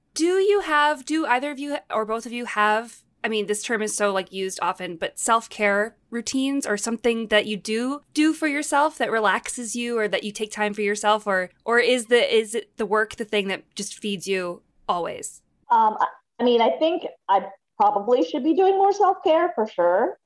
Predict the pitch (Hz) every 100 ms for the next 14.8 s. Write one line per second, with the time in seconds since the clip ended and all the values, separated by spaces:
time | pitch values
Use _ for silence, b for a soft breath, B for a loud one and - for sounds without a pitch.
0 | _ 196 190 175 170 170 190 180 170 196
1 | 180 175 160 170 - _ 160 170 160 165
2 | 220 240 202 175 - - 180 185 180 170
3 | 185 175 165 180 202 - - 190 151 156
4 | 226 - _ _ - 180 170 160 165 208
5 | 180 180 175 - 175 160 156 - 156 160
6 | 156 156 156 151 156 - 160 156 147 -
7 | 147 156 147 127 180 - 165 - - -
8 | 170 - 170 165 175 139 139 - _ 160
9 | 151 151 151 156 156 156 _ _ - 180
10 | 165 151 - - 175 185 185 196 180 175
11 | 165 175 175 170 165 165 160 156 147 151
12 | 160 175 165 - 165 180 175 165 165 151
13 | _ 185 170 202 190 214 190 165 160 151
14 | 156 170 - - - - 440 453